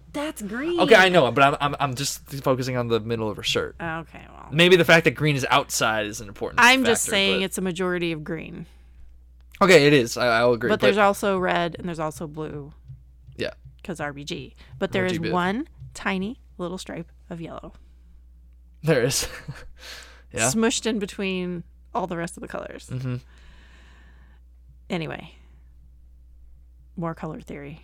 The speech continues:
Speaker 1: I'm sure.
Speaker 2: Yeah, I'm
Speaker 1: People are bored of it. Um,
Speaker 2: Well, it's cool, though, that he has a completely white shirt.
Speaker 1: Mm-hmm.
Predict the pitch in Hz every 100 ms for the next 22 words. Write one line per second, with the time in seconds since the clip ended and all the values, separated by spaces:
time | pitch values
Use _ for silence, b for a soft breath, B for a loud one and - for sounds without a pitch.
0 | - 170 - 139 127 104 98 - 104 214
1 | 185 175 175 160 156 - 220 220 214 214
2 | 196 - 190 170 190 190 170 131 131 -
3 | 147 147 131 127 127 120 110 98 104 -
4 | - - - 233 233 240 214 208